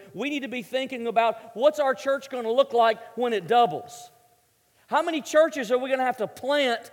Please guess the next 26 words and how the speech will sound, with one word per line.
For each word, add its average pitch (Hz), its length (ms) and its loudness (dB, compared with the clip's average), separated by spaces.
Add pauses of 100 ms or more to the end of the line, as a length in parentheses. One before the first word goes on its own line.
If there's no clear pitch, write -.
(160)
in 233 160 -4
Shelby 254 400 -2
County 262 480 -4 (200)
to 247 140 0
effectively 233 920 0
touch - 360 -4
this 233 180 -8
county? 214 380 -6 (840)
What 311 200 0
are 349 60 -4
the 294 80 0
greatest 294 480 2
needs 285 340 -4
in 262 140 -4
our 269 160 2
community, 262 720 -6 (180)
and 240 160 0
how 294 280 0
can 269 260 -6
we 269 180 -4 (180)
put 311 220 -2
the 277 100 -4
resources 269 640 -6
of 226 80 -12
this 254 200 -4
church 277 380 2